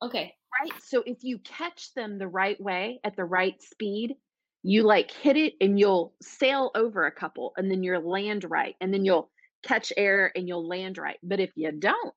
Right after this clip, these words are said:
Speaker 2: hit it right at the right speed, you're like, "Ba-bump, ba-bump,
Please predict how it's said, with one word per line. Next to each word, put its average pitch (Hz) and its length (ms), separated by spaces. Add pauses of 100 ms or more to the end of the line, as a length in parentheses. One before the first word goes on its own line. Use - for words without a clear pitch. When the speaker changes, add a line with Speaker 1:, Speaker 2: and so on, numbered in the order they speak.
(260)
Speaker 2:
hit 196 140
it 175 120
right 156 400
at 175 120
the 170 80
right 160 320
speed, 160 360 (220)
you're 214 140
like, 175 200
"Ba-bump, 170 380 (160)
ba-bump, 175 440